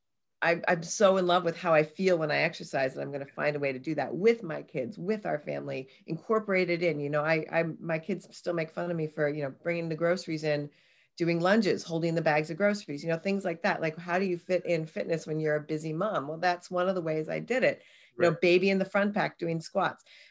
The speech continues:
Speaker 1: And that, that may be something that, that makes us chuckle, but at the same time, you know, sometimes you, when you're in the trenches, you're in the survival mode. You're like, "All right,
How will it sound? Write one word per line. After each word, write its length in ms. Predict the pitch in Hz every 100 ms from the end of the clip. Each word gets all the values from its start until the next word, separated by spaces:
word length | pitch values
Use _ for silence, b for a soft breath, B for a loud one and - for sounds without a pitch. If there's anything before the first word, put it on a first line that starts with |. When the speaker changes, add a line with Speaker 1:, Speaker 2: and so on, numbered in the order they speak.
| b
Speaker 1:
And 300 | 208 190 - _ -
that, 300 | 196 220 - -
that 200 | 226 208
may 280 | 226 220 233
be 140 | 220
something 420 | 208 220 220 208
that, 220 | 190 180 -
that 180 | 202
makes 300 | 202 196 196
us 140 | 185 180
chuckle, 320 | - 180 185
but 140 | 175
at 100 | 170
the 80 | 175
same 300 | 175 190 180
time, 520 | 175 190 214 170 143 - _ _ _
you 60 | 185
know, 60 | 175
sometimes 500 | 226 233 190 175 190
you, 100 | 175
when 140 | 180
you're 140 | 175
in 60 | 170
the 60 | 160
trenches, 420 | 170 185 208 185
you're 120 | 170
in 80 | 208
the 80 | 233
survival 460 | 240 214 185 339
mode. 280 | 285 151 143
You're 120 | 185
like, 200 | 180 185
"All 140 | 208 220
right, 260 | 269 240